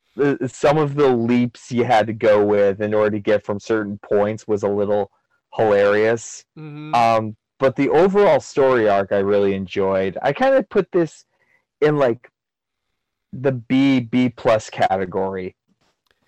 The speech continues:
Speaker 2: Yeah, I also really like this one. Like, I kind of generalized it and kind of picked on some stuff, but it actually is, like, a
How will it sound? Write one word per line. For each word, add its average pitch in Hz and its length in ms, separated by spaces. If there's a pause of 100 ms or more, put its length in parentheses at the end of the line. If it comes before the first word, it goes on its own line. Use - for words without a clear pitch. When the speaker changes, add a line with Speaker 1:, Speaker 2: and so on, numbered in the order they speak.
(400)
Speaker 2:
Yeah, 349 200
I 277 100
also 233 320
really 156 300
like 139 300
this 135 240
one. 139 220
Like, 135 260
I 156 140
kind 180 360
of 131 220
generalized 123 840
it 135 180
and 123 100
kind 143 220
of 117 100
picked 147 260
on 123 160
some 117 220
stuff, 127 400
but 214 100
it 277 80
actually 311 500
is, 165 300
like, 131 280
a 127 120